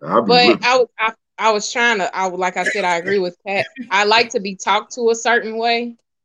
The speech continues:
Speaker 2: So in the first five minutes, if you talk, if you, and sometimes unknowingly people do it, then I may give you some type of conversation. Um, but usually in the first five minutes,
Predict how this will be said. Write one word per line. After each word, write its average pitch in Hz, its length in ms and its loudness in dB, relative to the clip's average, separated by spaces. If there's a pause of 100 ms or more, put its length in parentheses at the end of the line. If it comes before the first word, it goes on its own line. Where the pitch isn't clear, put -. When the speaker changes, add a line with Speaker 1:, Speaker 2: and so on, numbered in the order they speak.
(400)
Speaker 2:
So 202 300 0
in 180 80 0
the 180 60 -2
first 220 420 -2
five 196 340 -2
minutes, 180 420 -8
if - 180 -10
you 185 80 -12
talk, 190 400 -4
if 165 200 -12
you, 185 120 -10
and 190 160 -2
sometimes 240 480 0
unknowingly 190 680 -2
people 170 280 -12
do 185 300 0
it, 196 160 -6 (560)
then 185 200 0
I 180 120 2
may 175 640 2 (760)
give 196 140 2
you 185 160 -4
some 185 240 -4
type 170 240 -10
of 165 80 -16
conversation. 160 800 -4 (640)
Um, 165 480 2
but 165 180 2
usually 233 360 2
in 202 80 2
the 202 60 0
first 190 380 0
five 180 300 2
minutes, 185 720 -4